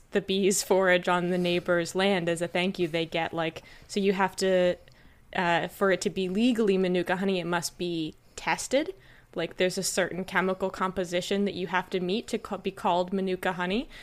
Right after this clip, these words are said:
And so you, as a beekeeper, have to submit these, like,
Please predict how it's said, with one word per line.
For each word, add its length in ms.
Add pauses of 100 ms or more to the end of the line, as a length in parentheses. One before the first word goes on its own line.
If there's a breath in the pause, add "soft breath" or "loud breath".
(200 loud breath)
And 180
so 200
you, 720
as 180
a 60
beekeeper, 500
have 240
to 80
submit 440
these, 200
like, 320